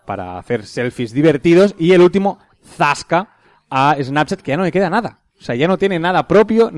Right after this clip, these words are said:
<laughs> nada para él. Instagram se lo ha copiado absolutamente todo. La única cosa que le falta son los, eh, filtros geolocalizados, que yo creo que no tardarán en, en suceder, más que nada porque estos son muchos dineros para Facebook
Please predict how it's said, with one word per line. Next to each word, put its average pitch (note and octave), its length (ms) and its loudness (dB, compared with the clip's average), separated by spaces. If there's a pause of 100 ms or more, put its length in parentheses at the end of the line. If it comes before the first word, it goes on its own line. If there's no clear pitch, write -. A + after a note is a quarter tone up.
(100)
<laughs> E3 160 -6
nada G3 260 -2
para D#3+ 240 -2
él. E3 100 -2
Instagram D#3+ 400 -8
se - 80 -8
lo C#3+ 60 -2
ha C#3 40 -4
copiado D3+ 220 0
absolutamente C#3 600 -8 (180)
todo. A2+ 240 -4 (140)
La C#3+ 160 0
única B3 220 2
cosa F#3+ 180 0
que E3+ 80 -4
le E3+ 80 0
falta G3+ 300 -2 (180)
son G3+ 380 0
los, D3+ 460 2
eh, B2 220 -2
filtros D3 360 -4
geolocalizados, A2+ 800 -4 (300)
que B2 80 -6
yo B2 80 -2
creo C#3 200 0
que A2+ 180 -10
no C3+ 240 -2
tardarán A#2+ 400 0
en, G2+ 260 -12 (260)
en A#2 120 -12
suceder, B2+ 260 -2
más B2+ 160 -8
que B2 80 -10
nada B2 160 -4
porque A2+ 260 -4
estos A#2+ 240 -10
son G#2 380 -12
muchos A#2+ 340 -12
dineros A#2+ 480 -6 (380)
para G#2+ 240 -2
Facebook A2+ 400 -6